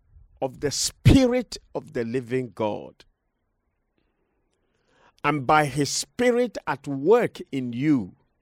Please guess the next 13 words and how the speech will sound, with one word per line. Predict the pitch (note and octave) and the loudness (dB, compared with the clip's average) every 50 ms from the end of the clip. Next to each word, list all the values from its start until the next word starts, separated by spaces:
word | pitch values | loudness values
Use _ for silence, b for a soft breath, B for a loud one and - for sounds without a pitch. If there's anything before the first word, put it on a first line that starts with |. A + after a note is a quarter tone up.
| _ _ _ _ _ _ _ _ _ _ _ | _ _ _ _ _ _ _ _ _ _ _
you | - A2 G2+ F2+ - - A2+ F3+ G3+ F#3+ F3 F#3 - _ _ | -16 -12 -8 -6 -2 4 6 6 6 6 4 0 -4 _ _
are | - D#3 D3+ D3 | -6 -4 -4 -4
preserved. | - _ - - C#3+ B2+ A2+ G2+ F#2+ D3+ D#3+ D#3 C#3 A2 F#2+ - - - - _ _ _ _ _ _ _ _ _ _ _ _ _ _ _ _ _ _ _ _ _ _ _ _ _ _ _ _ _ _ _ _ _ _ _ _ _ _ _ _ _ _ _ _ _ _ | -6 _ -4 -2 -2 -2 -2 0 2 2 4 4 2 0 -2 -6 -14 -20 -20 _ _ _ _ _ _ _ _ _ _ _ _ _ _ _ _ _ _ _ _ _ _ _ _ _ _ _ _ _ _ _ _ _ _ _ _ _ _ _ _ _ _ _ _ _ _
You | B2+ C3 D#3 E3+ F3 E3+ | -10 -4 2 4 4 4
are | E3+ E3+ E3+ | 4 4 0
drawn | C#3 A#2+ A2+ G2+ - D#3 E3+ G3 A#3+ C4+ C#4 C#4+ C#4+ C#4+ C#4 C#4 C#4+ - _ - | -2 -8 -14 -10 -8 -4 2 6 8 8 10 10 8 6 6 4 0 -4 _ -4
out | B3 B3+ C4+ B3+ A#3 F3+ - - - - - - - _ _ _ _ _ _ _ _ _ _ _ _ _ _ _ _ _ _ _ _ _ _ | -2 0 2 2 2 0 -2 -6 -8 -8 -8 -8 -10 _ _ _ _ _ _ _ _ _ _ _ _ _ _ _ _ _ _ _ _ _ _
of | - D3 C3+ A2 G#2+ F#2+ - | -2 -2 -2 -2 -4 2 6
those | G3 G3+ G#3+ A3 G#3 D#3 | 6 8 8 6 4 0
that | C3+ G3 G3 - - | -2 -4 -4 -4 -4
are | F3 D#3+ D#3+ E3 - - - | -2 -2 -2 -2 -4 -6 -8
in | D#3+ D#3 D3 C#3+ | -8 -6 -6 -6
of | C#3 B2 - | -6 -6 -8